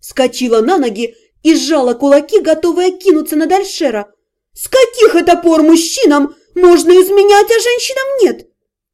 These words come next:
А с каких пор двоюродные братья жениха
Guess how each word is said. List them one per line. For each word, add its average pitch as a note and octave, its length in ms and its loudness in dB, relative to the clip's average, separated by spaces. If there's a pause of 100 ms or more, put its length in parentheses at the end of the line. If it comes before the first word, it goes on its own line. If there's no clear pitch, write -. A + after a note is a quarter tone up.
(180)
А G#3+ 140 -2
с G#3+ 80 -14
каких A#3+ 440 -2
пор C4 220 2
двоюродные A#3+ 600 0
братья G#3+ 420 0
жениха B3 560 -4